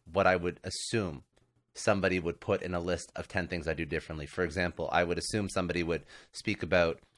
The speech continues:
investment or, uh, how to scale faster or how to build a better product or all these different things that are actually not on this list. So the last four are, are learning,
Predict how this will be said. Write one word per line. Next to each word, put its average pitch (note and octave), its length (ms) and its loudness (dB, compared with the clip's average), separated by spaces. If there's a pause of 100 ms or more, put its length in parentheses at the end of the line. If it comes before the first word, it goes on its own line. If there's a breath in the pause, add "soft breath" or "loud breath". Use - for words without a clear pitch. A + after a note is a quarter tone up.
(160 soft breath)
investment E2 640 0
or, E2 460 0 (840)
uh, F2+ 100 0
how F2+ 140 4
to F2 80 0
scale E2 320 0
faster D2 480 -2
or D2+ 320 0 (320 soft breath)
how E2+ 240 2
to E2 240 -4
build D#2 240 0
a - 20 -4
better D#2 240 2
product D2 460 0
or D2+ 280 -2 (300 soft breath)
all A2 160 8
these A2+ 220 2
different G#2+ 380 0
things F#2 260 0
that E2+ 160 2
are D#2+ 340 4
actually E2 680 -4
not E2+ 260 0
on D#2+ 140 0
this C#2 200 -8
list. G#1+ 260 -8 (360)
So F2+ 220 2
the D#2+ 300 0
last F#2+ 400 2 (120)
four D#2+ 520 0
are, D#2 540 2
are D#2+ 120 -4
learning, F2+ 580 -2